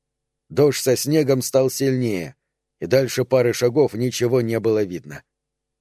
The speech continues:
Роберт обернулся к служанке, которая продолжала сидеть в углу с той же застывшей на лице маской ужаса. Он подошел к ней. "Что это было?" — спросил он ласково. "Я уверен, что ослышался, когда вы выкрикнули имя".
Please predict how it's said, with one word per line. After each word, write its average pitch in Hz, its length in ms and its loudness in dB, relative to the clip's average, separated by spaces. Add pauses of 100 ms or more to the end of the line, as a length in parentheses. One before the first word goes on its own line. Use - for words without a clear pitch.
Роберт 127 400 2
обернулся 127 540 0
к - 40 -16
служанке, 135 540 0
которая 113 320 0
продолжала 120 540 2
сидеть 120 360 -2
в 101 60 -6
углу 131 300 0 (260)
с - 140 -16
той 131 200 4
же 117 160 -2
застывшей 113 640 -2
на 127 120 0
лице 123 360 0
маской 127 420 -2
ужаса. 90 580 -4 (420)
Он 120 240 0
подошел 123 480 2
к - 80 -18
ней. 76 260 -14 (600)
"Что - 280 -4
это 120 320 4
было?" — 107 380 -4 (360)
спросил 113 540 -2
он 110 120 -2
ласково. 95 480 -4 (500)
"Я 110 240 0
уверен, 123 400 2
что 120 180 2
ослышался, 120 600 -2
когда 113 320 0
вы 131 180 2
выкрикнули 135 600 0
имя". 117 420 0